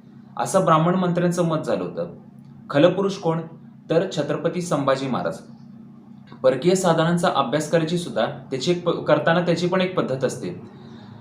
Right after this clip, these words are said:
आपल्या आवडीचे संदर्भ आणि प्रमाण इथं देऊन चालत नाही आणि मोजकेच संदर्भ आपण सर्व ठिकाणी फिरवू शकत नाही. फुले गुरुजींनी समाधीचा शोध लावला असं हे लोक म्हणतात, पण त्याच फुले गुरुजींनी आपल्या पोवाड्यामध्ये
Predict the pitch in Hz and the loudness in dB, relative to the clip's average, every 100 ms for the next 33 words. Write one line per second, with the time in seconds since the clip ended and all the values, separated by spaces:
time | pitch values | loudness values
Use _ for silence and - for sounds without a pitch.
0 | - - - 120 - 196 - 156 160 180 | -20 -16 -4 -2 4 4 6 6 6 4
1 | 190 - 175 170 175 175 175 175 175 160 | 0 0 2 4 4 4 4 2 2 2
2 | 165 170 170 165 170 151 135 135 - 180 | 2 2 0 2 2 4 2 0 -6 -10
3 | - - - - - 139 143 156 - 214 | -14 -20 -20 -14 -4 0 2 2 2 0
4 | 214 180 175 160 95 - - - - - | 2 4 4 4 0 -4 -16 -20 -14 -4
5 | 117 180 175 180 190 196 196 151 131 175 | 2 2 6 4 4 2 0 -2 -2 -6
6 | - - - - 147 196 196 175 139 95 | -10 -18 -10 -2 2 2 2 0 0 -2
7 | 82 - - - - - - - - - | -10 -12 -18 -18 -20 -20 -20 -18 -16 -16
8 | - - - 156 190 208 220 208 202 185 | -16 -16 -4 2 4 6 4 2 0 0
9 | 180 - - - 156 180 208 208 202 190 | -2 -4 -8 0 4 4 4 -2 -2 0
10 | 180 139 98 - - 131 135 185 185 180 | 2 4 2 -4 -6 -6 -2 0 0 0
11 | 180 135 180 175 - - - - - - | 0 -2 -4 -6 -10 -20 -20 -20 -20 -20
12 | - 170 170 180 214 - 180 190 190 185 | 0 2 2 4 4 2 0 0 2 0
13 | 190 185 185 190 - 143 160 170 165 160 | 0 -2 -2 -4 -2 -2 0 2 4 4
14 | 170 170 135 113 | 6 2 -2 -4